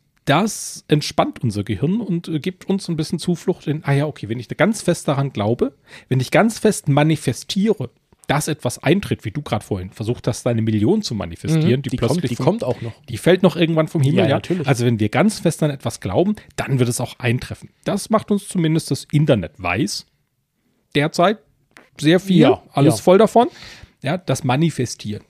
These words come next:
Speaker 1: Ganz fest dran glauben, dann wird es auch wahr. Und wenn's nicht wahr ist, dann hast du halt nicht fest dran geglaubt.
Speaker 2: Richtig.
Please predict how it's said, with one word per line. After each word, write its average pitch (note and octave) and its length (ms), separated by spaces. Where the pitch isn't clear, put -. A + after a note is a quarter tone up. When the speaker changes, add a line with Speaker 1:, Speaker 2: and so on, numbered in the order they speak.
Speaker 1:
Ganz F#3+ 220
fest - 260
dran B2+ 160
glauben, G#3 300
dann C#3+ 140
wird C3+ 100
es C#3 120
auch B2 200
wahr. F3 220
Und D3+ 120
wenn's E3 220
nicht G#3 240
wahr E3 220
ist, - 240
dann E3 200
hast E3 200
du C3 100
halt B2+ 160
nicht A#2+ 160
fest - 240
dran C#3 140
geglaubt. F#3 440
Speaker 2:
Richtig. C#3 340